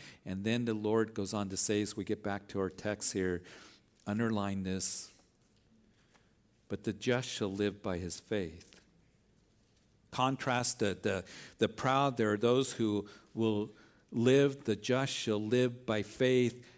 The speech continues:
Habakkuk, the Babylonians, is a proud people. They're puffed up,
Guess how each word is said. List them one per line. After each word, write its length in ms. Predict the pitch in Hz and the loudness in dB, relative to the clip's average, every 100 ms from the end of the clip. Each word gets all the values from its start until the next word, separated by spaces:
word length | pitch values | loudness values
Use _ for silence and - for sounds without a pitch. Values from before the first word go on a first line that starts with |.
| - | -10
Habakkuk, 840 | 101 101 - 139 143 - 120 117 | -8 -6 0 0 0 4 4 4
the 100 | 120 | -2
Babylonians, 920 | 101 117 110 110 131 139 127 120 117 | -2 -2 0 0 0 0 0 0 -2
is 140 | 104 104 | -2 -2
a 60 | |
proud 440 | 107 - 120 120 - | -4 0 0 0 0
people. 360 | 139 135 117 | -2 0 -2
They're 160 | 107 101 | 0 -2
puffed 460 | 101 - 123 - 135 | -2 0 -2 0 2
up, 280 | 127 110 | 2 2